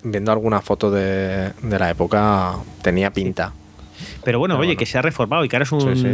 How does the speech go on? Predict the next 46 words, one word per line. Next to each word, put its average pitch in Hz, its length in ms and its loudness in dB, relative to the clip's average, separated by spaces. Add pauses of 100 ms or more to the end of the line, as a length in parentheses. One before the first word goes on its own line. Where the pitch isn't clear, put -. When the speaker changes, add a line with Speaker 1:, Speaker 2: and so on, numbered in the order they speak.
Speaker 2:
buen 117 180 0
señor 117 260 0
y 120 60 0
que 123 200 2
es - 120 -6
un 113 460 0
tío 123 120 0
muy 120 120 0
religioso 127 340 0
y 131 60 -14
que 117 180 0
da 120 80 0
dinerillo 120 320 2
para 110 120 2
el - 60 -4
sida, 165 160 0
así 110 140 -4
que 101 100 -2
Speaker 1:
Ujú. 117 40 0
Speaker 2:
bueno, 143 160 0
igual 127 240 0
va 127 60 0
al - 40 -4
cielo 147 240 0
y 117 80 4
eso. 143 180 -4 (340)
Speaker 1:
No 98 200 -2
sé, 113 200 0
pero - 180 0
vamos. 101 220 2 (220)
O - 40 -14
sea, 104 260 2
la, 101 720 2
lo 101 400 0 (640)
más 120 340 0
achacable 123 560 2
a, 107 640 0
a 107 240 -4
Bill 110 160 4
Gates 113 320 2 (420)
es 92 260 0
lo 110 280 4
que 92 360 4
siempre 98 280 -2
se 98 140 0
le, 95 380 2